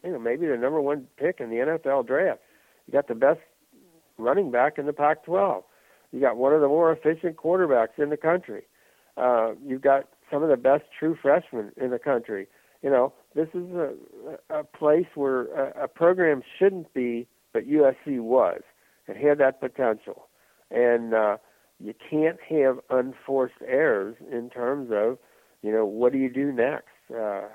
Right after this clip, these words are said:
who do you, who do you build around? How do you get, you know, from here to there?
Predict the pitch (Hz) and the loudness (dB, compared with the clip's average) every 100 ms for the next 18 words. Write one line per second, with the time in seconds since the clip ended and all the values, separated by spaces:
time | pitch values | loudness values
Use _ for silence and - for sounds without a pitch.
0 | - 135 143 135 135 131 _ 135 147 143 | -10 -6 -4 -4 -6 -8 _ -6 -6 -4
1 | 131 123 139 160 123 107 98 - - 117 | -4 0 0 0 0 -2 -2 -8 -10 -4
2 | 123 143 131 139 143 _ - 139 120 113 | -2 -2 -4 -4 -4 _ -8 -2 -2 -2
3 | 123 117 131 131 123 156 110 | -8 -6 -4 -2 0 0 -2